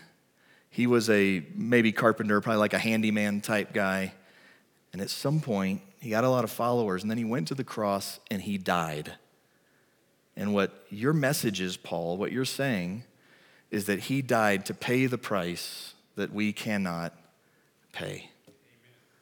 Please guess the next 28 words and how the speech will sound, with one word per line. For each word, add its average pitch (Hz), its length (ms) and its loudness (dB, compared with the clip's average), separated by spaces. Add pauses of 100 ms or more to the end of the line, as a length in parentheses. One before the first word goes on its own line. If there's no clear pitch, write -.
(1200)
That's 107 260 2
the 101 140 -2
message 90 420 -2
that 92 140 -4
took 95 200 -4
the 95 100 -2
world 87 380 -2 (480)
by 98 140 -8
storm. 85 480 -8 (2750)
Because 107 300 2
of 101 400 -4 (160)
their 107 180 4
boldness 104 540 0
in 101 60 0
the 101 80 0
early 101 260 0
church, 135 320 -4
we're 107 160 2
here 98 140 0
today. 80 320 -8 (1700)
And - 100 -14
so 113 100 4
I, 123 260 6
I 127 40 4
do 135 200 2
wanna 104 220 2
ask 110 360 0
you, 90 160 -4